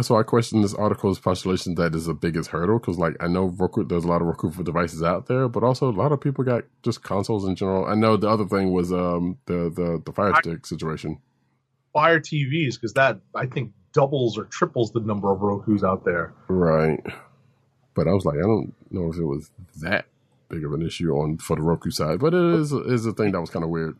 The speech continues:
Speaker 1: And I believe
Speaker 2: Yeah.
Speaker 1: also there is a, there is now an app for P S five for H B O Max also.
Speaker 2: Right. So, yeah, you know, chalk it up to hyperbole, folks.
Speaker 1: Yeah, you know. Uh, Batman drops an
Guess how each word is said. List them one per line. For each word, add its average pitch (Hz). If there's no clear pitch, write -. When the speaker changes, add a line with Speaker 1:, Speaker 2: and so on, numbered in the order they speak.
Speaker 1:
And 113
I 110
believe 139
Speaker 2:
Yeah. 127
Speaker 1:
also 120
there 110
is 101
a, 101
there 95
is 92
now 101
an 98
app 95
for 90
P 98
S 80
five 76
for 69
H 85
B 80
O 78
Max 78
also. 80
Speaker 2:
Right. 101
So, 110
yeah, 101
you 123
know, 92
chalk 240
it 185
up 165
to 156
hyperbole, 117
folks. 104
Speaker 1:
Yeah, 202
you 175
know. 98
Uh, 147
Batman 170
drops 156
an 147